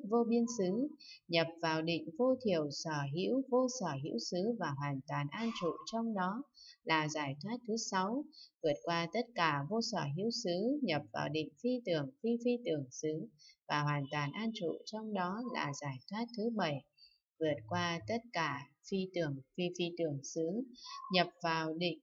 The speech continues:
diệt tưởng thọ và hoàn toàn an trụ trong đó là giải thoát thứ tám. Thiện hiện chín định thứ đệ là: Đại Bồ Tát lìa pháp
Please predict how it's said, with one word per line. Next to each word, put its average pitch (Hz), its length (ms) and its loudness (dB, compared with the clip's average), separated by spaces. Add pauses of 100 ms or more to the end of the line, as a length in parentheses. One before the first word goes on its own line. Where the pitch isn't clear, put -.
diệt 160 400 0
tưởng 151 240 0 (100)
thọ 165 240 -2 (200)
và 156 60 -4 (100)
hoàn 147 280 -2
toàn 147 240 -2
an 214 220 -2
trụ - 300 -4
trong 214 280 -6
đó 185 320 -2 (480)
là 143 240 0 (120)
giải 135 100 -8 (140)
thoát 202 140 -4 (140)
thứ 185 60 0 (140)
tám. 190 320 0 (1400)
Thiện 202 200 6
hiện 196 240 6 (160)
chín 185 340 6
định 233 260 6
thứ 175 200 6
đệ 214 220 4 (140)
là: 165 320 4 (540)
Đại 185 300 8
Bồ 170 200 10 (100)
Tát 277 300 8
lìa 165 340 6 (180)
pháp 269 140 4